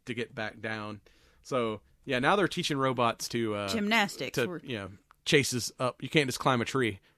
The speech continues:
Speaker 1: Fucking robots can now do parkour up, up the side of a building. So.
Speaker 2: Well, we knew it was coming.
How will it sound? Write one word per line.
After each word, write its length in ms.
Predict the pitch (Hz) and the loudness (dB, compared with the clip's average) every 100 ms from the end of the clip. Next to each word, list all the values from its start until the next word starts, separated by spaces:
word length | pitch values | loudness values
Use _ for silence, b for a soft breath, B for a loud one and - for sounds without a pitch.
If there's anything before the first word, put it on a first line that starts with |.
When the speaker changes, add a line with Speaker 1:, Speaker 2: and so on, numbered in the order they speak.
| - | -8
Speaker 1:
Fucking 200 | 107 113 | -4 -2
robots 300 | 107 117 117 | 0 0 -2
can 100 | - | 0
now 100 | 113 | 2
do 100 | 117 123 | 2 2
parkour 440 | 123 120 127 110 | 2 2 0 0
up, 140 | - - | -2 -6
up 140 | 123 - | -8 -8
the 80 | |
side 180 | 107 117 | -4 -4
of 80 | 104 | -4
a 60 | 104 | -4
building. 460 | 123 113 101 101 | -4 -4 -6 -10
So. 80 | 170 | -4
Speaker 2:
Well, 540 | 190 240 302 330 339 B B B B B B B B 185 | -2 0 0 -2 -4 B B B B B B B B -8
we 140 | 208 | -4
knew 100 | 247 | -2
it 40 | - | -2
was 100 | - | -4
coming. 300 | 165 160 | -8 -8